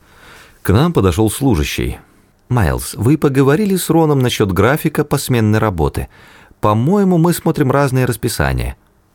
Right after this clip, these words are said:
Майлз сказал мне: «Мы рады, что вы были с нами сегодня. Вы заполнили личную карточку прихожанина?»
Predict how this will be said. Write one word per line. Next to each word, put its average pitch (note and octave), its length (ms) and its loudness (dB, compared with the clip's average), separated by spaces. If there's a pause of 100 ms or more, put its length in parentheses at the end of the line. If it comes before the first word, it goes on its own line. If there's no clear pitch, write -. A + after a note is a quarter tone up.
(140)
Майлз G2+ 480 0
сказал B1 500 -6
мне: A1+ 320 -6 (440)
«Мы G#2 240 4
рады, A#2+ 320 0
что - 180 -4
вы C2 100 0
были B1+ 200 -2
с - 120 -8
нами B2 200 0
сегодня. A#1 500 -4 (300)
Вы D#3 240 4
заполнили C#3+ 580 2
личную E2 440 0
карточку C#2 520 -4
прихожанина?» E2+ 680 -2